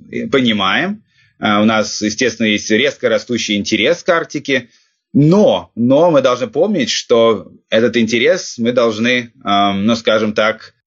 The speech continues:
модерировать с тем, как, э, сделать так, чтобы мы, ну, не, не наломали дров, что называется, в ее развитии, в ее, э, вовлечении или в большем вовлечении, ну, в экономические, скажем, э, процессы.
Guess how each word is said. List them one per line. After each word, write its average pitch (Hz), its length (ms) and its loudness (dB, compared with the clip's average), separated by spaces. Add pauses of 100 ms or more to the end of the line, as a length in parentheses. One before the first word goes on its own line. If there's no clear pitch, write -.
(120)
модерировать 127 800 2
с - 140 -14
тем, 139 280 -4
как, 123 440 -4
э, 101 640 2
сделать 113 360 -2
так, 180 200 -2
чтобы 117 340 -2
мы, 117 320 -2 (200)
ну, 120 240 0
не, 107 180 4
не 104 260 2
наломали 113 720 0
дров, 110 420 -2
что 90 140 -6
называется, 85 760 0 (400)
в 104 100 0
ее 110 180 4
развитии, 131 640 -2
в 104 100 0
ее, 101 460 2
э, 92 440 -2
вовлечении 123 720 0
или 104 100 -4
в 104 100 -6
большем 131 320 0
вовлечении, 107 680 -2 (420)
ну, 120 280 4
в 98 60 0
экономические, 107 640 0
скажем, 95 540 -2
э, 95 360 0
процессы. - 680 -2